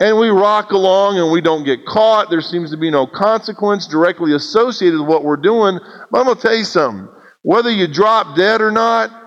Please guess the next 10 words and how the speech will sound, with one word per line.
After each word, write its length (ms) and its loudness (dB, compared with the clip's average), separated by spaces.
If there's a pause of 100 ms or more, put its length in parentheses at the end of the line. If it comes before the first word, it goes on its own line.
(220)
there 360 2
is 360 0
consequence. 1000 -4 (680)
And 180 0
people 240 -4
don't 220 0
wanna 240 2
hear 240 2
about 320 0
it, 100 0